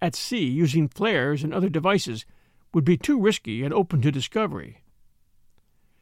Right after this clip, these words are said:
After seaplanes and surface ships were dismissed as being problematic,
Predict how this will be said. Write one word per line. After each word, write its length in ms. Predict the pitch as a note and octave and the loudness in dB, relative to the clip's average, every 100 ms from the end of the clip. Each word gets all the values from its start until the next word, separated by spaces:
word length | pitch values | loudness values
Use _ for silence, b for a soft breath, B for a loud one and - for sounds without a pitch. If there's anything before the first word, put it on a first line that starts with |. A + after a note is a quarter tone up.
| _ _ _ | _ _ _
After 300 | F3+ F3+ F#3 | 0 2 2
seaplanes 680 | C3+ B3 C#4+ - A3+ A3+ G#3+ | 0 0 -2 -2 -2 0 2
and 100 | D#3+ | 0
surface 320 | - B3+ - - | -2 -2 -2 -2
ships 300 | D#3 C3+ D3+ | -2 -4 -4
were 80 | |
dismissed 500 | C3+ C3+ - G3 - | -2 -2 2 2 2
as 80 | D#3 | -2
being 240 | B2 F3 C#3+ | 2 2 2
problematic, 720 | F3+ D3+ C#3 F3 G3 - | 0 0 0 -2 -2 -6